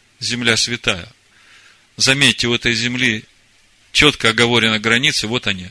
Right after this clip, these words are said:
в Слове Божьем. Но вот там, где границы святой земли, какие бы великаны на тебя не выступали,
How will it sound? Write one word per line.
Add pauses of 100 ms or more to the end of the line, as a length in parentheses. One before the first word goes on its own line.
(160)
в
Слове
Божьем. (1700)
Но
вот
там, (240)
где
границы
святой
земли, (1200)
какие
бы
великаны
на
тебя
не
выступали,